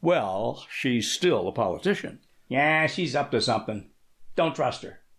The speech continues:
Speaker 1: As I said, she's still a politician.
Speaker 2: Yeah, yeah.
Speaker 1: And the new Congress will have plenty to do. Kevin McCarthy has already said the first act of the new House will be to get rid of eighty-seven thousand new I R S agents. Of course, none of the agents have been hired yet, to my knowledge.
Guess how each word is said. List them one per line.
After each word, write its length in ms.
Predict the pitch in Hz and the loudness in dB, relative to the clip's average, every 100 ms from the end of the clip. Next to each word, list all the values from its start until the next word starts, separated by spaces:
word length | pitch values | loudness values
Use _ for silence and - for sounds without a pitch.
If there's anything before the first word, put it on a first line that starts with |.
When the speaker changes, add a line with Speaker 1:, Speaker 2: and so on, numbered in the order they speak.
| - | -2
Speaker 1:
As 220 | 107 101 | -2 0
I 100 | 101 | -4
said, 340 | - 143 87 - _ _ | 2 0 0 -14 _ _
she's 280 | - 131 104 | -8 -4 -2
still 240 | - 131 95 | -2 -2 -2
a 60 | |
politician. 520 | 107 87 110 131 - - - | -4 -4 -4 -6 -6 -14 -10
Speaker 2:
Yeah, 420 | 107 113 117 110 - | -4 0 2 0 -4
yeah. 260 | 101 90 92 | -12 -10 0
Speaker 1:
And 220 | 170 170 | 2 4
the 60 | 175 | 4
new 160 | 302 | 2
Congress 500 | 320 240 226 202 160 | 2 2 2 0 0
will 240 | 165 165 165 | 2 4 6
have 340 | 139 131 - | 4 2 0
plenty 280 | - 127 117 | 0 0 2
to 100 | 131 | 2
do. 320 | 247 254 - - _ _ | 2 2 -2 -14 _ _
Kevin 280 | 220 214 185 | 0 0 -2
McCarthy 420 | 196 202 190 220 | 2 2 2 2
has 160 | 139 | 4
already 380 | 143 147 143 139 | 6 6 4 2
said 260 | 135 165 131 | 2 2 2
the 60 | |
first 340 | 117 160 147 - | 0 2 2 2
act 240 | 147 139 | 2 2
of 100 | 127 | 0
the 60 | 127 | 2
new 160 | 131 | 4
House 300 | 131 139 170 | 4 2 0
will 80 | 151 | 0
be 120 | 131 117 | 2 2
to 60 | |
get 280 | 104 165 - | 4 0 2
rid 160 | 156 131 | 2 2
of 100 | - | 2
eighty-seven 580 | 147 160 151 - 156 139 | 2 2 0 2 2 0
thousand 460 | 135 - 143 139 135 | 0 2 4 6 8
new 180 | 147 | 8
I 180 | 160 160 | 6 4
R 160 | 170 214 | 4 4
S 200 | 247 - | 2 2
agents. 480 | 113 - - - - - _ _ | 0 -2 -14 -20 -20 -20 _ _
Of 140 | 127 - | -4 2
course, 380 | 175 117 - - _ _ | 2 2 -2 -12 _ _
none 220 | 156 143 | 0 2
of 80 | 120 | 2
the 120 | 110 | 2
agents 280 | 104 98 87 | 2 2 -6
have 220 | 101 92 | -6 -8
been 80 | 90 | -8
hired 400 | - 220 233 151 | -4 0 2 2
yet, 260 | 107 90 - | 2 0 0
to 60 | |
my 200 | 110 95 | 0 0
knowledge. 460 | 95 82 82 156 - | -2 -2 -2 -4 -6